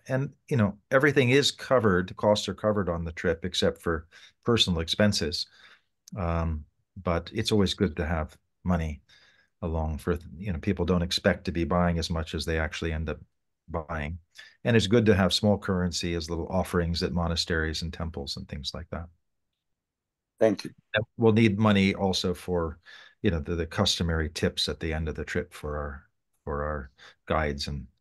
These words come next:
Speaker 1: drivers, et cetera. All of that we'll give you further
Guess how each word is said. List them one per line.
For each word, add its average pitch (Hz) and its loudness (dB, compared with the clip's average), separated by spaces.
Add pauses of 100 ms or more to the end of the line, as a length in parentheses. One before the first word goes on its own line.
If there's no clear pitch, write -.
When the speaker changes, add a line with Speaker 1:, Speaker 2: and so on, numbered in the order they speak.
Speaker 1:
drivers, 71 -4
et - -12
cetera. 73 -6 (800)
All 131 8
of 127 10
that 107 8
we'll 95 2
give 92 0
you 92 2
further 98 4